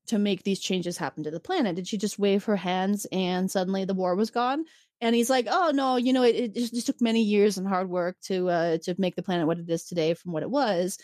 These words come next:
And he's like, "Oh, so, uh, Ardra didn't do any of that then. She just, uh,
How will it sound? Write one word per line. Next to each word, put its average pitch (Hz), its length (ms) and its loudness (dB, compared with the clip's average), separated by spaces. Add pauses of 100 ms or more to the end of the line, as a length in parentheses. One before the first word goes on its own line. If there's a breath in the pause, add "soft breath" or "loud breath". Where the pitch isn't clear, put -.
(260 soft breath)
And 233 80 2
he's 233 120 0
like, 233 200 2
"Oh, 339 180 2
so, 226 360 0
uh, 208 380 4
Ardra 214 320 2
didn't 240 220 2
do 269 140 0
any 339 240 2
of 185 60 0
that 151 200 -2
then. 165 220 -4
She 208 180 -4
just, 185 260 -2
uh, 196 500 2